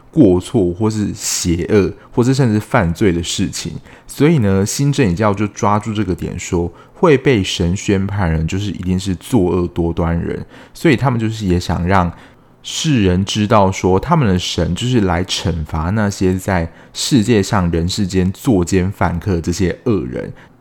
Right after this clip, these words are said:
让世人不敢去做这些作奸犯科的事情。因为他们还有一项蛮，我觉得是偏激的行动，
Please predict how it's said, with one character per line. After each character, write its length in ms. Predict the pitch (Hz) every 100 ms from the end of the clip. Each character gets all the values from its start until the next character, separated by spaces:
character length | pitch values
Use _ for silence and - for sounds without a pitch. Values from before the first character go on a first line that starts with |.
| _
让 200 | - 151 131
世 380 | - 156 107
人 180 | 92 87
不 100 | 95
敢 220 | 131 90 90
去 160 | 110
做 240 | 90 113 98
这 120 | 95
些 340 | 107 95 92 -
作 320 | - 147 101
奸 260 | 92 101 98
犯 280 | - 92 85
科 200 | - 90
的 120 | 85
事 240 | 85 98 80
情。 220 | - - - -
因 60 | 202
为 60 |
他 140 | 220 202
们 80 | 113
还 140 | 90
有 160 | 98 85
一 60 |
项 260 | 85 113 92
蛮， 420 | 87 82 82 90 - _ _ _
我 120 | 95
觉 120 | 98
得 60 | 120
是 120 | 185
偏 380 | - - 117 123
激 220 | 123 107
的 120 | 98
行 340 | 85 - 76 76
动， 220 | 92